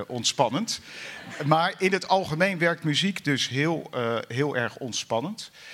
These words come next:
En, eh, ja, houdt je brein dus bezig. Er is bijvoorbeeld ook onderzoek gedaan dat als je met, eh, muziek die niet al te veel afleidt studeert,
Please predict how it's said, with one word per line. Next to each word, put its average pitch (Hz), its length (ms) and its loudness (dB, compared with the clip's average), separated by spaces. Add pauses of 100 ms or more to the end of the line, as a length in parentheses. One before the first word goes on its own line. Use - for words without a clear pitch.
(180)
En, 160 360 0
eh, 139 260 4 (100)
ja, 131 260 2
houdt 151 360 2
je 135 80 -2
brein 135 560 0
dus 120 300 -2
bezig. 131 640 -2
Er - 240 -12
is 110 60 -2
bijvoorbeeld 139 400 2
ook - 140 -10
onderzoek 139 400 0
gedaan 123 480 2 (240)
dat 120 200 2
als 127 300 2
je 131 140 4
met, 123 300 2
eh, 113 400 0
muziek 131 460 0
die 120 160 0
niet 147 220 0
al 127 220 0
te 160 140 -12
veel 143 260 -6
afleidt 123 460 -2
studeert, 110 720 -4